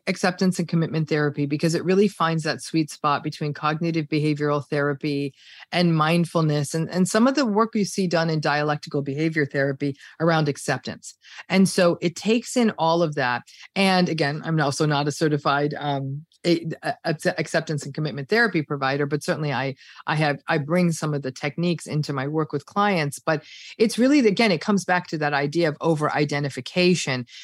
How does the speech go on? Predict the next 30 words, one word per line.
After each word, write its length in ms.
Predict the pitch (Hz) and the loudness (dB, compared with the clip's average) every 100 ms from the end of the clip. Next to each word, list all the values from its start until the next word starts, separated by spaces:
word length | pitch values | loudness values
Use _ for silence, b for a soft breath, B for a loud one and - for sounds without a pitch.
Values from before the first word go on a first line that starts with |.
| B | B
And, 400 | 180 180 165 156 - | 0 2 2 0 -2
uh, 220 | 156 147 | 0 0
Doctor 380 | 139 147 143 156 | 0 -2 -2 -2
Hayes 300 | 151 180 160 | 2 4 2
talks 320 | - 151 - | 0 -4 -4
about 300 | 151 135 147 | -4 -4 -4
something 380 | - 156 147 143 | -6 -4 -4 -4
about, 320 | 135 135 131 - | -2 -2 -2 -6
called, 380 | - 151 139 127 | -6 -2 -2 -2
um, 160 | 123 139 | -8 -6
cognitive 520 | - 170 170 151 143 _ - 147 | -2 -2 0 -2 -4 _ -10 0
diffusion, 880 | 190 185 170 - 180 180 151 127 - B B | 2 4 2 0 2 2 0 -6 -8 B B
where 200 | 175 180 | 2 4
you, 280 | 160 180 170 | 4 2 2
we're 240 | 170 180 | 2 2
often, 300 | 160 185 - | 2 0 0
like, 160 | 165 143 | -2 -2
sort 180 | - 156 | -2 -4
of 80 | 143 _ _ | -4 _ _
fused 600 | - 196 196 208 233 - | -6 2 4 6 4 2
with 160 | 175 165 | 0 2
our 120 | 143 | 0
thoughts. 420 | - 139 165 175 | 0 0 0 0
Our 120 | 151 | -2
thoughts 340 | - 160 165 - | 0 0 0 -2
become 380 | 160 - 151 | -8 -4 -2
literal 360 | 143 156 156 147 | 2 2 2 0
reality 520 | 143 131 127 156 180 | 0 0 0 0 0
rather 280 | 156 135 147 | 0 0 -2
than 220 | 143 143 | -2 -4